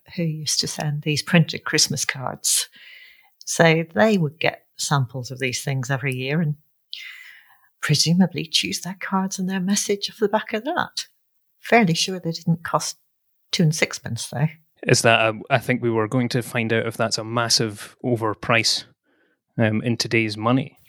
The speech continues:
Speaker 1: Well, I did have a wee look up on the Bank of England, um, inflation checker, and it says that in today's money, two and sixpence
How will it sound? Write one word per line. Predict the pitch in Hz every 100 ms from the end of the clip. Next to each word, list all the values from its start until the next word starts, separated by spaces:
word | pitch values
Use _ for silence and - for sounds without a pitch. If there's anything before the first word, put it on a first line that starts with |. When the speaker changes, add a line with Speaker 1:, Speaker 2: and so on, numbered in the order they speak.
| -
Speaker 1:
Well, | 196 247
I | 277
did | 320 330
have | 294
a | 277
wee | 247 240
look | 233 - 226
up | - - - -
on | 175 170 165 _ _
the | -
Bank | 190 190 175
of |
England, | 185 180 160 147 135 - - _ _ - - _ -
um, | 151 147 139 - - _ 160
inflation | 139 - 185 190 - 120
checker, | - 113 - - - _ _ - - - _
and | - 143 -
it | 233 220
says | - - 165 170 - - _ _ _ _ _ _
that | - - - -
in | 165
today's | - 170 254 226
money, | 190 202 123 135 - - _ _ -
two | 254
and | 220
sixpence | 220 - - 147 160